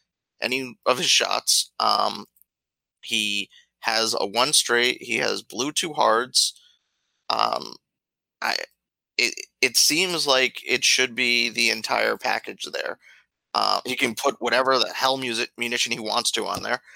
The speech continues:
Um, like, it's so flexible, but I've never been able to make him work.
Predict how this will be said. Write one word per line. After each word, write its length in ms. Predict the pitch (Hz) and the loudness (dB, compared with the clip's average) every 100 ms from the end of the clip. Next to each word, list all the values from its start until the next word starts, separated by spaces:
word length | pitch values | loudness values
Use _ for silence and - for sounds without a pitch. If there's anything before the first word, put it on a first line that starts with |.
| - _ - | -20 _ -2
Um, 380 | 107 104 101 - - | 0 0 -2 -8 -8
like, 160 | 123 - _ _ _ - | -8 -10 _ _ _ -14
it's 160 | - - | 0 2
so 240 | 190 156 | 4 2
flexible, 680 | - 156 170 - 110 - - _ 123 | 2 0 0 -2 -2 -6 -8 _ 2
but 240 | 117 110 - _ _ _ _ - | 4 2 -4 _ _ _ _ -6
I've 320 | - 123 139 | 0 0 -2
never 360 | 127 123 120 131 | -2 0 0 0
been 180 | 123 113 | 2 2
able 240 | 117 120 | 0 0
to 140 | - | -4
make 280 | 113 98 - | -6 -8 -6
him 140 | 117 127 | -8 -2
work. 360 | 170 156 - | -2 -2 -8